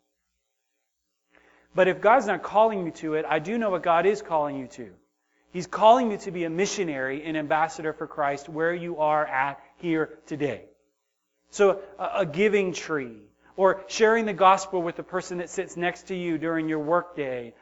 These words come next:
or taking somebody out to lunch who's struggling in their marriage. That is being an ambassador for Christ. Paul said in Romans twelve, one and two, "I appeal to you, therefore, brothers,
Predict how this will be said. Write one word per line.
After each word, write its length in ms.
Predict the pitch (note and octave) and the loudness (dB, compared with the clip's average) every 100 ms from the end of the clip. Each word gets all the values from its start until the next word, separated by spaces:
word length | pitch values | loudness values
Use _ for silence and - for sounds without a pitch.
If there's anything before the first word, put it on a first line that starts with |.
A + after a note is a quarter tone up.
| - | -6
or 120 | F#3+ | 0
taking 360 | F#3+ A3+ A#3 B3 | 2 2 2 0
somebody 440 | - A3 G#3 F#3+ | 0 0 0 2
out 160 | F3 F3+ | 2 2
to 100 | E3+ | -2
lunch 400 | E3 F3+ F3 - | -4 -2 -2 -4
who's 140 | E3 | -10
struggling 560 | - - F#3 E3+ F3 D#3+ | -6 0 0 0 -4 -4
in 100 | D#3 | -4
their 140 | D3+ | -4
marriage. 680 | D3 D#3 D#3+ C#3+ A#2 G#2+ - - _ - | -2 -2 -2 -2 -6 -14 -20 -20 _ -4
That 560 | D3 F#3+ B3 A#3 E3 - - _ - | 2 4 6 6 6 0 -20 _ -14
is 180 | E3+ C#3 | -12 -10
being 560 | D3+ G#3+ F#3+ D#3+ C#3+ - _ _ - | -6 -2 -2 -2 -4 -12 _ _ -4
an 140 | E3+ | 0
ambassador 840 | E3 D3+ E3 F3+ - E3+ D#3 D3 - - - | 2 6 6 4 0 2 4 2 -2 -12 -4
for 100 | E3 | -2
Christ. 600 | F3 E3+ C#3+ B2 - - _ _ | 2 2 2 -2 -12 -16 _ _
Paul 160 | - G#3 | 6 8
said 280 | G#3+ A#3 G3 | 8 6 4
in 80 | F3+ | 6
Romans 360 | F#3 F#3+ E3+ | 4 4 -2
twelve, 360 | - F3+ F#3 E3 | -2 4 6 4
one 180 | D#3+ E3+ | 2 0
and 140 | E3+ | 0
two, 420 | - F#3 E3 C3+ - _ _ _ _ _ _ _ - _ _ | 2 2 2 0 -8 _ _ _ _ _ _ _ -20 _ _
"I 140 | - F3 | 4 4
appeal 480 | F3+ - G#3+ A3 A3+ | 4 -2 4 4 4
to 160 | A3+ | 2
you, 120 | F#3 | 0
therefore, 440 | D#3+ E3 E3+ E3+ E3 | 2 2 2 2 2
brothers, 520 | D3+ D#3+ D#3+ D#3 C#3+ | 6 6 6 2 -2